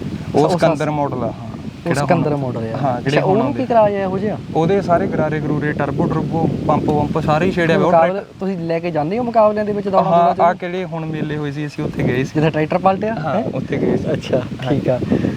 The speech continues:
Speaker 2: ਤੇ ਉਹ ਟਰੈਕਟਰ ਦੇ ਵਿੱਚ ਕੀ ਕੀ ਕਰਾਇਆ ਹੋਇਆ ਸਾਰਾ?
Speaker 1: ਉਹਦਾ ਤਾਂ ਮੰਨ ਲਓ ਵੀ ਉਹ ਟਰੈਕਟਰ ਜਮਾਂ ਨਵਾਂ ਲੈ ਕੇ
Speaker 2: ਹੂੰ।
Speaker 1: ਇੱਥੇ ਅਸੀਂ ਖਲਾਤਾ ਸੀ।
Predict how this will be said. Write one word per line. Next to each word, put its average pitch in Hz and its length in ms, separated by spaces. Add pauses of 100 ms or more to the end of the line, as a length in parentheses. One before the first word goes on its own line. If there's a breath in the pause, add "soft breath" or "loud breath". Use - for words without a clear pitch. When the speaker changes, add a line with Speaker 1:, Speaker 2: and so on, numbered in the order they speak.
(140)
Speaker 2:
ਤੇ 170 140
ਉਹ 220 200
ਟਰੈਕਟਰ 220 280
ਦੇ 196 100
ਵਿੱਚ 202 160
ਕੀ - 160
ਕੀ 196 120
ਕਰਾਇਆ 185 280
ਹੋਇਆ 175 160
ਸਾਰਾ? 180 240 (140)
Speaker 1:
ਉਹਦਾ 170 260
ਤਾਂ 185 260
ਮੰਨ 170 300
ਲਓ 175 120
ਵੀ 185 120
ਉਹ 208 140 (100)
ਟਰੈਕਟਰ 185 260
ਜਮਾਂ 180 280
ਨਵਾਂ 175 260
ਲੈ 170 140
ਕੇ 175 140 (200)
Speaker 2:
ਹੂੰ। 143 100
Speaker 1:
ਇੱਥੇ 160 200
ਅਸੀਂ 156 140
ਖਲਾਤਾ 143 440
ਸੀ। 120 120